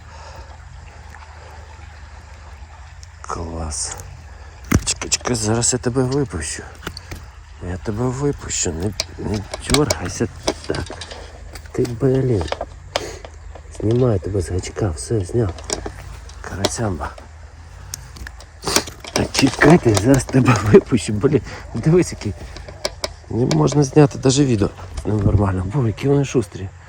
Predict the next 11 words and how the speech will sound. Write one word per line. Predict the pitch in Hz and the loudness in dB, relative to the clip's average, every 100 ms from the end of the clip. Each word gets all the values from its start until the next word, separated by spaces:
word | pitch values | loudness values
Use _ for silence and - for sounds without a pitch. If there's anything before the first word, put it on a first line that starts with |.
| - - - - - - | -16 -16 -16 -20 -20 -10
Та | - 98 | -4 -4
чекайте, | - 113 - 151 160 | -2 -4 2 2 4
зараз | 92 104 120 - | 4 4 4 4
випущу. | 135 - 85 - 87 - - - - - - - - - | 2 2 -2 -4 -8 -10 -14 -14 -14 -16 -18 -14 -12 -8
Чекай. | - 127 - 123 131 92 - - - - - - - - | -4 -4 0 2 2 0 -6 -16 -18 -16 -16 -14 -16 -6
Чекай, | - - 143 - - - 127 143 | 2 6 6 4 2 4 4 4
блін. | 131 104 113 143 127 98 - - - - - - - | 4 4 4 6 4 2 -6 -14 -14 -16 -18 -18 -10
Ну | 143 - | -8 -2
ти | 143 | 10
дивись | 156 151 135 - | 12 12 12 8
який. | 110 - | 4 2